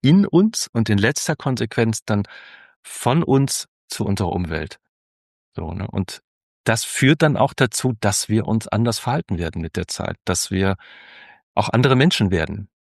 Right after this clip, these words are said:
in der Wahrnehmung von anderen, ne? Und ich glaube, das ist sozusagen das Entwicklungsversprechen der Stoa. Und, äh, ja, da muss jeder seinen, seinen Weg halt gehen, ne? Aber von daher finde ich, ist das, äh, eben tatsächlich so ein ganz zentrales Stück, wenn's um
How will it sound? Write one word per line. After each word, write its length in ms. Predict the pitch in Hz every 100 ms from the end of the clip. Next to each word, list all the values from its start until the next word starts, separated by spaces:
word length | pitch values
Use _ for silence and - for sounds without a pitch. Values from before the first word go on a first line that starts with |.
| _
in 120 | 113
der 140 | 101 92
Wahrnehmung 400 | 92 92 87 -
von 180 | - -
anderen, 460 | 92 87 82 85
ne? 220 | 98 139 143
Und 440 | 98 95 - -
ich 100 | -
glaube, 260 | - 143 107
das 200 | 123 -
ist 160 | 139 -
sozusagen 480 | 113 110 104 107
das 180 | 101 107
Entwicklungsversprechen 1200 | - 95 - 123 - 123 - 95 - 98 95 92
der 120 | 85
Stoa. 440 | 82 - 87 117 170 _ _ _ _ _ _ _ _ _ _ -
Und, 500 | 101 95 90 - -
äh, 260 | 92 90 87
ja, 180 | 131 135 - _ _
da 120 | - 90
muss 240 | 101 -
jeder 220 | 101 117
seinen, 420 | 101 107 107 101 - _ _
seinen 280 | - 98 101
Weg 220 | 113 -
halt 160 | 82 -
gehen, 280 | 82 80
ne? 180 | 85 104
Aber 320 | - 90 95 90 - - - - _ -
von 100 | 104
daher 240 | 104 127
finde 240 | 117 131 135
ich, 120 | 110
ist 200 | 127 -
das, 580 | 135 - - - - -
äh, 500 | 120 120 120 120 -
eben 140 | 120 123
tatsächlich 420 | 110 143 135 110
so 80 | 113
ein 60 |
ganz 320 | 117 135 175
zentrales 600 | - 131 - 107 117 113
Stück, 400 | - 127 110 - -
wenn's 280 | 104 101 -
um 340 | 101 98